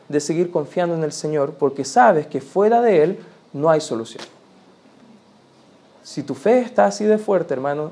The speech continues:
déjame decirte que Dios se complace de tu fe. Y va a darte, no a lo mejor lo que tú pedías,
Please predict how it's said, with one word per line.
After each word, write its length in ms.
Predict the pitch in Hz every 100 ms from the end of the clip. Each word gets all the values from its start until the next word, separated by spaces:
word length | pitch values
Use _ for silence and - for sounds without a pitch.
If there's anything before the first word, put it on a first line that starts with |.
| -
déjame 480 | 160 165 185 185 180
decirte 560 | 185 185 151 - 143 170 - - - -
que 300 | 151 139 139 131
Dios 320 | 185 185 170
se 180 | - -
complace 720 | 143 127 156 160 - 117 135 - - _
de 120 | - 117
tu 80 |
fe. 180 | 110 - - _ - - _ _ _ _
Y 120 | 135
va 100 | 139
a 120 | 175 175
darte, 460 | 185 180 170 170 - -
no 240 | 151 185
a 80 | 208
lo 80 | 190
mejor 260 | 175 202
lo 120 | 190 160
que 100 | 143
tú 160 | 170
pedías, 640 | 143 143 247 147 196 -